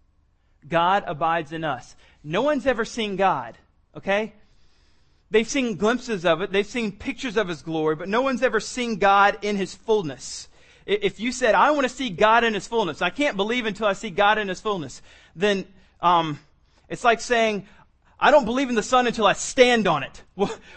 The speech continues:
when you stand on the sun, you won't have the chance to believe. You'll be dead. So none of us will have the opportunity to say,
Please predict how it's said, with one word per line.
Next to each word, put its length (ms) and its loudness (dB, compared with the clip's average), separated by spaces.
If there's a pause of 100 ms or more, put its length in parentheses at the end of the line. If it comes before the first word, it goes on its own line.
when 140 2
you 100 0
stand 360 6
on 80 2
the 80 0
sun, 400 2 (140)
you 100 -4
won't 120 4
have 100 4
the 40 2
chance 340 0
to 80 -10
believe. 260 -2
You'll 100 -2
be 100 -2
dead. 420 4 (160)
So 140 -2
none 200 4
of 80 4
us 80 -6
will 100 0
have 200 2
the 100 0
opportunity 460 2
to 40 -8
say, 260 0